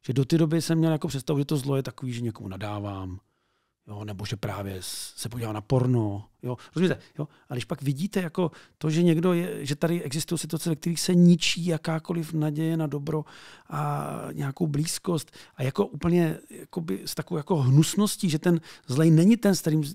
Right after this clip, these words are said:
že to je nějaký rytířský souboj, který jako kdo vyhraje, ale že to je vlastně opravdu ta nejproradnější forma jakoby zla. A jako musím říct, že v tom válečném konfliktu si na něco sáhnete, protože tam ten,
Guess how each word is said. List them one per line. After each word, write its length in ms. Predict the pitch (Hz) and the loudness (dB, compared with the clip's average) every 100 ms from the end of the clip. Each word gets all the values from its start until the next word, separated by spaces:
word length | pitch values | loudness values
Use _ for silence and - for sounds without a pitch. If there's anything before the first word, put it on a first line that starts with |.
| - | -10
že 140 | 147 139 | -6 -2
to 100 | 170 | -2
je 60 | |
nějaký 280 | 151 151 151 | -2 0 0
rytířský 420 | 143 165 - 165 | 0 -2 -4 -6
souboj, 440 | 147 147 139 147 139 - - | -4 -2 2 2 0 -6 -20
který 300 | - 139 143 | -8 -4 -2
jako 320 | 147 - 143 - - _ - 226 | -2 2 0 0 -18 _ -16 -8
kdo 260 | 147 139 135 | 2 4 6
vyhraje, 440 | 131 135 131 127 - - | 4 4 2 0 -6 -6
ale 160 | 135 | -2
že 100 | 135 | 0
to 200 | 151 - | -2 0
je 140 | 165 165 | 2 2
vlastně 460 | 151 139 - 170 135 127 | 0 -4 -2 -2 -2 -6
opravdu 500 | 156 185 180 175 170 | -6 -6 -6 -6 -10
ta 200 | - 165 | -6 0
nejproradnější 2000 | 160 165 170 170 180 - - _ _ _ _ - 143 170 180 151 160 160 - 175 | 2 2 2 0 -4 -12 -20 _ _ _ _ -2 4 6 6 4 0 0 -2 -4
forma 600 | - 156 151 170 - - - - - _ | -8 -6 -2 -2 -4 -12 -20 -20 -20 _
jakoby 380 | 127 - 160 151 180 | -16 -6 -2 -2 -4
zla. 300 | 175 123 170 - - | -4 0 0 0 -10
A 80 | - | -4
jako 280 | 156 147 196 | -4 0 4
musím 400 | 160 156 - 170 | 4 4 2 -2
říct, 140 | 151 | -2
že 120 | 151 156 | -4 -4
v 60 | |
tom 200 | - 160 | -4 -2
válečném 260 | 151 143 143 | -2 -2 -6
konfliktu 360 | 139 143 - | -6 -6 -8
si 140 | - 143 | -10 -6
na 60 | |
něco 220 | 131 113 - | -8 -8 -14
sáhnete, 640 | - 196 214 269 208 - - - - | -8 -2 0 0 -2 -14 -14 -20 -16
protože 200 | - 131 - - | -6 -6 -6 0
tam 280 | 139 151 143 | 6 6 8
ten, 320 | 156 139 | 6 6